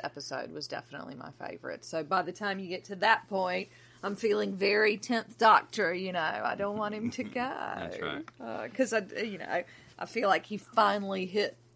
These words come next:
Speaker 1: and the writers finally figured out what to do with it. I think it's, you know, none of the writers of this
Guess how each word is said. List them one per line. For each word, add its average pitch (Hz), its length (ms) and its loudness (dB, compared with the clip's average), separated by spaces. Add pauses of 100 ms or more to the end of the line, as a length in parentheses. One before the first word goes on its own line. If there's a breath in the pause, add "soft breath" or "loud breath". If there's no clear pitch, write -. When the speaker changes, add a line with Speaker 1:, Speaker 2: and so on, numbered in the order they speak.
(140)
Speaker 1:
and 214 180 0
the 202 60 -2
writers 170 680 4
finally 190 380 0
figured 170 320 -6
out 160 140 4
what - 160 -4
to 190 120 -8
do 175 300 -4
with 151 180 -2
it. - 60 -2
I 175 40 2
think 254 220 -4
it's, - 220 -8 (640 loud breath)
you 202 220 -4
know, 190 120 2
none 226 340 2
of 208 200 -2
the 196 360 2
writers 180 1040 0
of 175 240 -2
this 180 260 -4